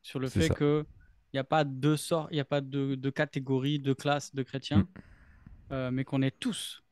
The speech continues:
Speaker 1: appelés,
Speaker 2: On
Speaker 1: en
Speaker 2: est
Speaker 1: fait,
Speaker 2: tous
Speaker 1: on a
Speaker 2: le
Speaker 1: tous une
Speaker 2: clergé,
Speaker 1: vocation.
Speaker 2: finalement, ouais.
Speaker 1: Exactement, on a tous une vocation, euh, euh, sacerdotale, si on veut reprendre ça.
Speaker 2: Mm.
Speaker 1: On a tous, euh, euh, à la fois les, les,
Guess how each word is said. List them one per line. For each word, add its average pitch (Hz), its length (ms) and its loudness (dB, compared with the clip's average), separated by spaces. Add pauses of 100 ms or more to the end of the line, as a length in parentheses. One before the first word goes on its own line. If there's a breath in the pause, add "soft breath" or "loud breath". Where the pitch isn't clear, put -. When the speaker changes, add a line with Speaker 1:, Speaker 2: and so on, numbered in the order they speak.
(360)
Speaker 1:
appelés, 135 280 -2
Speaker 2:
On 175 40 12
Speaker 1:
en 190 40 12
Speaker 2:
est 190 60 10
Speaker 1:
fait, 147 140 2
Speaker 2:
tous 123 160 4
Speaker 1:
on - 40 0
a - 40 0
Speaker 2:
le 101 80 8
Speaker 1:
tous 95 60 0
une - 60 -6
Speaker 2:
clergé, 98 360 8
Speaker 1:
vocation. 151 460 4
Speaker 2:
finalement, 87 380 2
ouais. 87 160 0 (540)
Speaker 1:
Exactement, 139 480 0
on 123 60 -2
a 123 80 -2
tous 156 240 -6
une 143 120 4
vocation, 147 800 2
euh, 127 120 -2 (560 soft breath)
euh, - 260 -10
sacerdotale, 139 720 0
si - 120 -8
on 135 80 -2
veut 135 140 -8
reprendre 131 380 -6
ça. 147 240 0
Speaker 2:
Mm. 147 40 4
Speaker 1:
On 127 120 -2
a 127 100 -8
tous, - 360 -14
euh, 127 120 -6 (640 soft breath)
euh, 123 420 -6 (160)
à 135 120 -2
la 135 160 0
fois 147 400 0
les, 123 420 -4 (540)
les, 127 520 -2